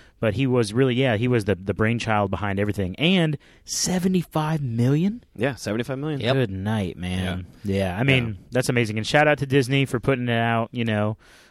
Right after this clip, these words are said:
Speaker 1: uh, just like when the, uh, when E S P N rushed, well, I, I won't say rushed, but when they
Speaker 3: Pushed up.
Speaker 1: ex-, when they expedited the Jordan, the Michael Jordan documentary, you know, I,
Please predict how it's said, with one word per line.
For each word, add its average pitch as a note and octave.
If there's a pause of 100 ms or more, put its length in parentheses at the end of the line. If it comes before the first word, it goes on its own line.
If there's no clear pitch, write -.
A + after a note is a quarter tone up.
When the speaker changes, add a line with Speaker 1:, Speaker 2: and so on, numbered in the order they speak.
(100)
Speaker 1:
uh, G#2+
just E3
like C#3+
when A#2+
the, A2+
uh, G2
when G#2+
E B2+
S A#2
P A2+
N A2
rushed, G#2+ (100)
well, B2
I, C3+ (100)
I -
won't C3+
say A2+
rushed, G2+
but B2+
when A#2
they A2 (160)
Speaker 3:
Pushed -
up. C#3+
Speaker 1:
ex-, -
when D3
they C3+
expedited B2+
the A2+
Jordan, A#2
the A#2+
Michael A#2+
Jordan B2
documentary, B2 (540)
you B2+
know, G#2 (100)
I, A#2